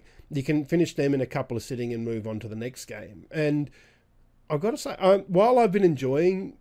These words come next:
Immortals Fenyx Rising, I kinda miss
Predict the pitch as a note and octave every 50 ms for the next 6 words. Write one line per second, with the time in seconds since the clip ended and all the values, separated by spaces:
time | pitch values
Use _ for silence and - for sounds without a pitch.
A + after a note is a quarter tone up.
0 | _ - D#3 C#3+ C#3 C#3 D3 D3 D3 C#3+ C3+ C3+ C3+ B2+ B2+ C3+ _ _ - -
1 | - - - D3+ C#3+ C3+ B2+ B2 - - A#2+ A2+ A2 A2+ A#2+ B2+ E3 G#3+ A3 -
2 | _ _ _ - - _ _ _ _ _ _ _ _ _ _ _ _ _ - _
3 | _ _ _ _ _ _ _ - E3 - - - F3+ G#3+ B3+ D#4+ D4 A3+ E3+ G3
4 | A3+ F#3 - - - -